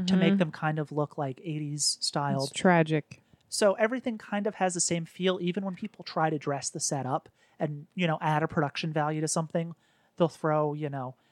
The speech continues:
Speaker 1: something like that out there, but all of the movies look the same compared to that era where, you know, D Ps were doing things to make these movies stand out, even if they're all touching on thematically similar material or visually similar material, they all stand out.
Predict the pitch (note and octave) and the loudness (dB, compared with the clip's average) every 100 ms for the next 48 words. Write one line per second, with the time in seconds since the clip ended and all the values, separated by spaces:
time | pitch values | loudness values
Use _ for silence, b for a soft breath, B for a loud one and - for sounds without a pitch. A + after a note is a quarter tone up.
0 | _ - G3+ F3+ F3+ E3+ - D#3 - G3 | _ -4 -2 -2 -2 -2 -2 -2 0 0
1 | A3+ D#3 D3 D3+ - D#3 - - D#3+ F3+ | 0 -4 -4 -2 0 -2 -4 0 2 2
2 | E3+ E3 D#3+ D3+ - - D#3 - G#3 F3 | -2 -6 -6 -6 -8 -10 -8 -2 0 0
3 | D3+ - _ _ _ _ _ - G#3+ - | -2 -8 _ _ _ _ _ -2 -2 2
4 | G3+ F#3+ - G3+ E3+ E3 C#3+ D#3+ F3+ E3 | 2 2 -2 0 0 0 -2 0 0 0
5 | D#3+ D#3+ D3+ _ _ _ _ F3 E3 D3+ | 0 0 -6 _ _ _ _ 0 2 0
6 | F3 F3+ - G3 D#3 D#3 D#3 D#3 D3+ E3+ | 0 -2 -2 -2 -2 -2 -4 -6 -2 0
7 | E3+ E3+ E3 D3 E3+ F3 E3 E3+ D#3+ D3 | 2 2 -2 -2 0 0 -4 -4 -2 -2
8 | D3 D3 - - E3 E3 - F3 D#3 D#3+ | -6 -8 -6 -4 -2 -2 0 -2 -2 -6
9 | D3 C#3+ - D#3 D3 F3 D#3+ E3 F3 F3 | -10 -10 -4 -2 4 4 4 0 -4 -2
10 | - D3+ D3+ D#3+ _ _ _ _ _ A#3+ | 2 4 6 4 _ _ _ _ _ 2
11 | A#3 A#3 G#3 E3 D#3+ D3+ - _ _ _ | 2 -2 -4 -2 -2 -4 -10 _ _ _
12 | _ _ - G3 E3+ E3 F3 G3+ - G3 | _ _ -2 4 6 6 4 -2 -2 -4
13 | F#3+ F#3+ F#3 - F#3 F#3 F3+ F3+ F3 - | -2 -2 -4 -2 0 0 2 2 0 0
14 | D3 C#3 E3 E3+ F#3 F#3 E3+ F3 F3 F3 | -2 2 2 2 0 0 0 -4 -6 -6
15 | E3 - F3 F#3 F3+ E3+ E3+ - C#3+ C#3+ | -6 -4 2 4 6 6 6 2 -4 -2
16 | D3+ | -4